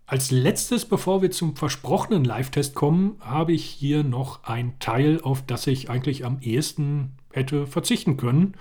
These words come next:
Aber in einer Rabattaktion habe ich das dann irgendwie dazu geschenkt bekommen. Es ist der Rode N T H einhundert Studio-Kopfhörer.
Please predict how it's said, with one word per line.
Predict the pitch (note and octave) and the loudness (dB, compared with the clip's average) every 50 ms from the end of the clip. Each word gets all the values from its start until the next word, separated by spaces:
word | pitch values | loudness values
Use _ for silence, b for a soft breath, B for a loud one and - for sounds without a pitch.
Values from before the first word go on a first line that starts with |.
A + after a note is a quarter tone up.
| B B B B B B B B B B B B B B B | B B B B B B B B B B B B B B B
Aber | - B2+ C#3 D3+ D#3+ D#3 D#3+ E3+ - | 4 6 8 8 8 8 8 8 10
in | D3+ D#3+ D#3+ D#3 D#3 D#3+ - | 10 10 10 8 4 4 4
einer | C3+ D3 D3+ C#3+ | 4 4 4 4
Rabattaktion | B2+ B2 A#2 B2+ B2+ D3 D3+ E3+ E3+ - - - - D#3+ D3+ D#3 D#3 C3 | 4 2 0 0 0 -2 -2 -4 -6 -4 -2 2 4 6 6 6 4 4
habe | B2+ D3+ C#3+ D#3 | 2 4 4 4
ich | D3 D3 | 2 4
das | - C#3+ C3+ - | 2 -2 -2 0
dann | - C#3+ C#3+ C3+ | 0 -2 0 2
irgendwie | B2+ B2+ C3 C3+ C#3 | 2 0 2 2 2
dazu | C3 C3 B2+ - - E3+ | 0 0 0 -2 -2 0
geschenkt | D#3 C3+ - - G#2+ G#2+ - | 0 0 -2 -2 -4 -4 -4
bekommen. | B2+ C3 - A2+ A2+ C3 D3 E3 F3 E3+ - | -6 -4 -2 0 0 2 2 2 0 0 -2
Es | - B2 B2+ | -4 -2 -2
ist | C#3+ B2+ - - | -2 -4 -2 -2
der | C3 A2+ A2 | -2 -2 0
Rode | A2 A2 A#2 C#3+ D3+ D#3 D#3 - | 0 0 4 6 6 4 4 2
N | - C3 C3 C3 | 0 2 2 2
T | - D#3 B2 | 2 0 0
H | G2 A2+ B2 B2+ | 0 0 -2 -2
einhundert | C3 B2 A#2+ G#2+ E2+ A2 A2 B2 C3 C3 | -2 -4 -4 -4 -4 -6 -4 -4 -4 -4
Studio-Kopfhörer. | - - - F3 F3+ F3 C3 - B2 - - - G2 F2+ E2+ E2 - | -4 0 4 6 8 8 8 6 0 -4 -4 -6 -8 -8 -10 -12 -16